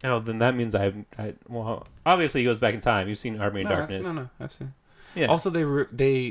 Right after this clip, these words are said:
Speaker 2: they, they, like, actually fought to get the rights for that because I think a
Speaker 1: Mm.
Speaker 2: production company
Speaker 1: Yeah,
Speaker 2: opened
Speaker 1: yeah.
Speaker 2: for Ash versus Evil Dead, so they could actually give reference to it since it was one of their greater properties. Um, and then, yeah, then they finally were able to refer back to the
Speaker 1: But that was another instance of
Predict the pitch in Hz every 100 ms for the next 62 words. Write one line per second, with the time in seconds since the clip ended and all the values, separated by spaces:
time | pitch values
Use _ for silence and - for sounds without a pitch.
0 | - - 107 113 101 110 113 110 110 120
1 | - 113 - 110 107 - 113 - 98 104
2 | 123 - 147 147 - - 110 - - -
3 | 107 101 120 110 110 127 143 139 147 110
4 | 107 104 104 - - 123 113 113 - 110
5 | 120 - 107 104 110 113 117 135 - 104
6 | 104 113 110 104 98 - _ - - -
7 | 117 120 104 107 131 - 117 - 113 90
8 | - 113 - 98 110 120 110 101 101 101
9 | 107 95 - 110 104 - 90 123 - 90
10 | 82 78 120 - - 101 98 131 - -
11 | - - - - - - 104 - 95 101
12 | 101 - 139 - 131 - - - - -
13 | - - 135 - _ 131 123 120 120 110
14 | 104 101 101 - 107 101 101 - 101 92
15 | 92